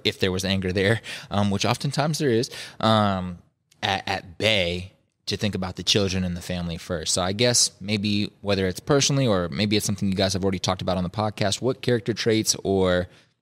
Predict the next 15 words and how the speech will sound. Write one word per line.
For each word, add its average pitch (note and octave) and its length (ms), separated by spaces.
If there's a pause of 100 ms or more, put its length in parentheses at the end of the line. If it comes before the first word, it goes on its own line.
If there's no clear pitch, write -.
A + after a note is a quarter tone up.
(520)
personality A#2 680
traits A2+ 320
do A2+ 80
you A2 60
feel A2 220
like G2 200
are E2+ 160
really G#2 300 (100)
key G#2+ 400
and F2+ 200
integral F#2+ 480
to - 100
being F2+ 300
able E2 160
to E2 180